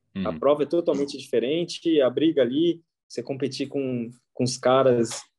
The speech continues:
Speaker 1: é, com os melhores, é diferente de competir no amador. Muitas vezes a prova é mais justa também,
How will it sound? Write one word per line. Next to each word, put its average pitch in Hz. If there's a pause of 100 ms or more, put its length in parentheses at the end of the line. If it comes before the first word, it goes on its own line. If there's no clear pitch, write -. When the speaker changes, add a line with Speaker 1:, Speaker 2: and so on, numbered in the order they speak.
(160)
Speaker 1:
é, 107
com 123
os 120
melhores, 123
é 113
diferente 123
de 131
competir 120
no 120
amador. 117 (420)
Muitas 175
vezes 160
a 151
prova 147
é -
mais 147
justa 139
também, 123